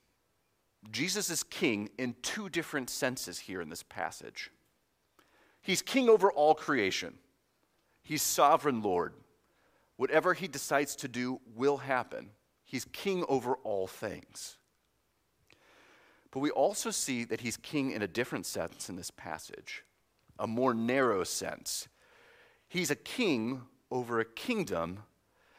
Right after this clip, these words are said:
that is, that is being opposed by the domain of darkness. And all of us were part of this domain at one time, but God did something crazy.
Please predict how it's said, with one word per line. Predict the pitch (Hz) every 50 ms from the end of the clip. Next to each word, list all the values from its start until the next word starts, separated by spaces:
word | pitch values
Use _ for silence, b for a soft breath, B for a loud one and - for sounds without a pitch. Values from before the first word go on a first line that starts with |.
| b b -
that | 123 117
is, | 120 120 - - - -
that | 117 120
is | 110 107
being | - - 147 139 123 -
opposed | 139 - - - - 180 170 123 92 90 90 - - - _ _ _ _ _ _
by | - 101
the | 92 87 92
domain | - 98 87 90 90 87 82
of | 85 -
darkness. | 82 82 - - _ - - - - - - - - _ _ _ _ _ _ _ _ _ _ _ _ _ _ _ _ _ _ _ _ _ _ _ _ _ _ _ _ _ _ _ _ _ - - b b b b b b b b b _ _ -
And | 107 113
all | - 107 127 156
of | 165
us | 190 190 -
were | 175
part | - - - 160 160
of |
this | 147 147 -
domain | - - 131 113 110 113 117 123 143 -
at | - 104 -
one | - 101 104 107 110 - - - -
time, | - - - 85 85 87 85
but | 113 110 104
God | - 117 101 104 107
did | 104 120 110
something | - - 110 - 120 113 110
crazy. | - - 101 90 82 - - 60 53